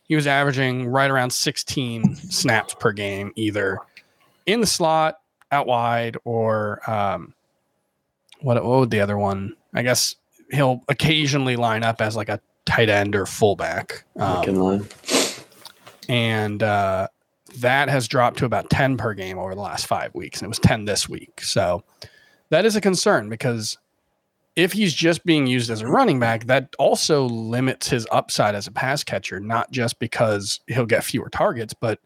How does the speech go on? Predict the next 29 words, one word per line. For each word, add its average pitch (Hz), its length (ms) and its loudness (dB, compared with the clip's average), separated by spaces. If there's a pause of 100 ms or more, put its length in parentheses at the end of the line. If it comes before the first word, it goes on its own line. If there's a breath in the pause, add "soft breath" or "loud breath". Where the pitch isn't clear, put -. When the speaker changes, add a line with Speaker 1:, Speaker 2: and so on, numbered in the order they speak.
(440)
Speaker 1:
because 151 240 2
those 156 160 2
targets 147 340 0
will 139 60 2
be 131 120 -2
less 107 200 0
valuable. - 640 -4
You 117 80 -8
know, 104 60 -4
running 127 300 0
backs 113 240 0
tend 117 240 -2
to 107 80 -2
average 107 580 -4 (840 loud breath)
eight 143 240 0
to 147 120 0
nine 123 360 2
yards 101 340 -4
per 113 160 -8
target 98 500 -4
or, 107 260 -6
or 104 40 -10
per - 260 0
reception 135 540 -2
if - 140 -10
you're 71 120 -8
lucky. 135 520 -2 (160)
Um, 98 420 -2 (1040)
whereas, 113 800 0